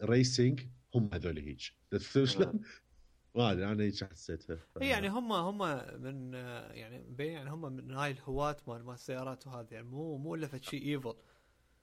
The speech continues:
Speaker 1: يا، يا.
Speaker 3: هم ذولاك ال-،
Speaker 2: أنا، أنا
Speaker 3: مثل
Speaker 2: عاجبني،
Speaker 3: الأوتلوز يسموهم.
Speaker 2: عاجبني يكون فد شيء ايفل، لأنه هم يعني يفلتون بالشرطة ويدمرون الشرطة ويدمرون ما أدري
Speaker 1: مال،
Speaker 2: الشرطة.
Speaker 1: آه، Most Wanted كانت هيك. أنت تعجبك الستوري مال Most Wanted أول واحد،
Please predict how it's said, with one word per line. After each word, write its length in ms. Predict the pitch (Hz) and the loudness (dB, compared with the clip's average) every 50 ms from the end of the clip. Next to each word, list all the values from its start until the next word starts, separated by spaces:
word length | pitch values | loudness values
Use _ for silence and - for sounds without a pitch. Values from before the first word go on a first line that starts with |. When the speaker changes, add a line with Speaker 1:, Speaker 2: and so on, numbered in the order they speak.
| _ _ _ _ _ _ _ _ _ - | _ _ _ _ _ _ _ _ _ 2
Speaker 1:
يا، 180 | 113 107 104 92 | 6 6 8 8
يا. 180 | 87 82 80 76 | 6 4 2 0
Speaker 3:
هم 140 | 135 143 151 | 0 0 2
ذولاك 440 | 147 151 151 156 175 196 185 - 156 | 2 4 4 4 4 4 2 0 -4
ال-، 120 | 131 120 | -6 -6
Speaker 2:
أنا، 220 | 117 117 127 139 139 | -6 -2 2 6 6
أنا 240 | 135 135 135 143 143 | 8 8 8 8 8
Speaker 3:
مثل 100 | 147 139 | 8 8
Speaker 2:
عاجبني، 300 | 120 135 143 131 135 156 | 8 6 6 8 6 6
Speaker 3:
الأوتلوز 260 | 135 120 107 104 - | 6 6 2 0 0
يسموهم. 400 | - - 113 120 120 113 110 110 - - | -4 -8 -12 -12 -12 -14 -16 -12 -2 4
Speaker 2:
عاجبني 460 | 113 120 120 117 151 147 135 113 104 | 4 6 6 6 6 6 6 4 2
يكون 260 | 95 - - 104 95 | 2 2 2 0 2
فد 180 | - - 95 - | 2 0 0 0
شيء 300 | - - 110 104 - - | 2 4 4 4 6 6
ايفل، 380 | 110 107 95 80 82 85 87 | 6 6 8 6 6 6 6
لأنه 280 | 87 90 92 98 98 104 | 6 6 6 6 6 6
هم 140 | 113 110 107 | 8 8 8
يعني 360 | 104 98 90 95 98 92 87 | 8 8 6 6 4 4 4
يفلتون 560 | 95 - 95 90 - - - - 107 101 95 | 4 2 0 -2 -2 -6 0 4 4 6 6
بالشرطة 380 | 92 90 - - 85 - - 87 | 4 4 4 2 4 6 6 6
ويدمرون 460 | 87 82 85 85 82 85 87 87 85 | 8 8 6 6 6 6 6 4 4
الشرطة 320 | 80 - - 85 82 87 | 2 2 2 4 6 6
ويدمرون 280 | 85 85 80 82 85 82 | 6 6 6 4 4 4
ما 80 | 82 85 | 6 6
أدري 120 | 85 139 | 6 6
Speaker 1:
مال، 300 | 143 147 143 139 139 139 | 6 6 6 8 8 8
Speaker 2:
الشرطة. 400 | 135 131 131 127 131 123 110 123 | 8 8 8 6 6 4 4 2
Speaker 1:
آه، 100 | 123 120 - - | 0 0 0 0
Most 300 | 143 143 135 131 - 160 | 0 0 0 2 2 2
Wanted 260 | 160 147 - - - - - | 2 2 2 -2 -6 -4 -4
كانت 360 | - 98 92 90 85 - - | -4 -4 -4 -4 -6 -6 -6
هيك. 200 | 92 82 - - | -6 -6 -6 -6
أنت 240 | 92 85 80 - - | -6 -6 -4 0 2
تعجبك 600 | 104 104 98 101 - 110 117 127 123 120 113 - | 2 2 2 2 2 4 4 4 4 2 2 0
الستوري 400 | 95 95 - - - 113 95 98 | -2 -4 -2 0 2 4 4 4
مال 180 | 85 90 87 90 | 2 0 0 0
Most 240 | 95 92 - - 107 | -2 -2 0 0 0
Wanted 280 | 95 85 101 80 76 | 0 0 0 0 2
أول 200 | 85 90 92 82 | 4 4 4 4
واحد، 380 | 80 78 80 - - - - | 4 2 0 -2 -6 -8 -10